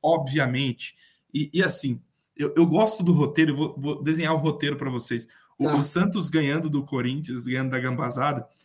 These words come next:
Speaker 1: e aí o, o, o, o seu amigo, todo mundo tem um amigo corintiano, vai falar que não tem, né? É,
Speaker 2: Sim.
Speaker 1: é inimigo, mas é aquela pessoa que você convive, que vai pegar e falar: não,
Speaker 2: É
Speaker 1: que a gente vai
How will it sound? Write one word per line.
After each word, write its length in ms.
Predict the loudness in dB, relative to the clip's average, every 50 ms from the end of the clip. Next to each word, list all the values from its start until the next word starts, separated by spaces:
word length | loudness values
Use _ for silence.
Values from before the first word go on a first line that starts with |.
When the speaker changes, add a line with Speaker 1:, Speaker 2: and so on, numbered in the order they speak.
| _ _ -6
Speaker 1:
e 100 | -2 0
aí 140 | 0 2 2
o, 80 | 0 -2 -4
o, 440 | -6 -12 -12 -10 -10 -10 -10 -12 -12 _
o, 260 | -4 -4 -4 -4 -6 _ _ -4
o 80 | -2
seu 180 | 0 2 2 2
amigo, 440 | 2 0 0 -2 -2 -4 -6 -8 -6 -8 -8 -6 -6
todo 200 | -6 -4 -2 -2
mundo 100 | -4 -2
tem 120 | 0 0 2
um 20 |
amigo 240 | 2 2 0 -2 -2
corintiano, 540 | -2 -2 -2 -2 -4 -6 -6 -6 -6 -8 -8
vai 100 | -8 -6
falar 180 | -4 -4 -4 -2
que 60 | -2
não 120 | -2 -2 -2
tem, 240 | -4 -8 -10 -10 -12 -14
né? 80 | -16 -10
É, 80 | -6
Speaker 2:
Sim. 80 | -2 0 2
Speaker 1:
é 80 | 2 2
inimigo, 500 | 2 2 2 4 4 4 2 2 0 0
mas 320 | 0 2 4 4 4 2
é 40 | 2
aquela 180 | -4 -12 -6
pessoa 200 | -2 2 2 2
que 80 | 4 2
você 80 | 0 0
convive, 440 | 0 -2 -2 -2 -2 -4 -6 -6 _ _ _ -20 -20 -20 -20 -20 _ _ _ _ _ _ _ _ -8
que 100 | -4 -2
vai 140 | 0 -2 0
pegar 240 | 0 0 0 0
e 20 | 0
falar: 200 | 0 0 -2 2
não, 120 | 4 4
Speaker 2:
É 80 | 4 6
Speaker 1:
que 40 | 6
a 40 | 8
gente 100 | 8 8
vai 40 | 8